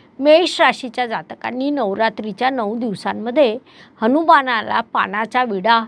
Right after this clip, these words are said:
प्रसाद म्हणून अर्पण करायला हवा, त्याचे तुम्हाला शुभ परिणाम प्राप्त होतील,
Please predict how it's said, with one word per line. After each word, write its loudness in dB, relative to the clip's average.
प्रसाद 0
म्हणून -4
अर्पण -8
करायला -4
हवा, -12
त्याचे 2
तुम्हाला -2
शुभ -2
परिणाम 2
प्राप्त -6
होतील, -4